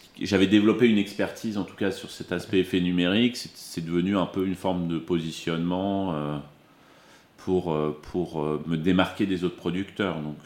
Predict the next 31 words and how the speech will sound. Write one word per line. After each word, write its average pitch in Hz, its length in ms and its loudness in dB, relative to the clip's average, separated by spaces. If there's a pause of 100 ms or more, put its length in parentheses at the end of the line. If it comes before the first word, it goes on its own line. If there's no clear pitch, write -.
la 82 120 -4
leçon, 80 400 -4
c'était, 92 480 -2
euh, 78 220 0 (420)
j'ai 92 140 -4
développé 92 360 2
une 85 80 0
expertise, 107 760 -6 (320)
ça - 160 -6
serait - 200 -4
bien 90 200 -2
de 90 60 -4
l'utiliser. 85 680 -2 (1120)
Euh, - 40 -10 (800)
parce - 200 -6
que 107 280 4
les 90 240 4
effets, 90 240 2
des 95 120 0
fois, 98 640 2
ça - 160 -6
fait 80 140 -4
peur 85 240 -4
aux 78 60 -6
producteurs 98 760 -4
et 80 100 -6
ils 80 100 -6
savent - 220 -12
pas 90 100 -4
forcément, 87 720 -6
euh, 76 40 -6